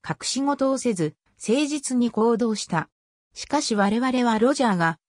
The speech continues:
理事会から退くのがベストだという意見で一致し、理事会は彼の辞任を受け入れた。二千十二年九月二十一日、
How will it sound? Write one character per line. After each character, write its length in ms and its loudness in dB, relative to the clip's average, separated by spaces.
理 120 2
事 160 -2
会 220 -2
か 120 0
ら 100 2
退 500 -2
く 100 -4
の 140 2
が 100 0
ベ 160 0
ス 140 -6
ト 100 0
だ 160 0
と 140 -2
い 120 2
う 80 2
意 120 0
見 240 0
で 120 -2
一 300 -6
致 20 0
し、 220 -2
理 140 2
事 160 -4
会 260 0
は 240 0
彼 240 0
の 140 2
辞 140 -4
任 240 2
を 120 2
受 120 0
け 160 -2
入 100 0
れ 120 0
た。 220 -6
二 120 2
千 280 -2
十 240 0
二 160 -2
年 180 2
九 200 -4
月 340 -2
二 160 2
十 200 2
一 280 0
日、 420 0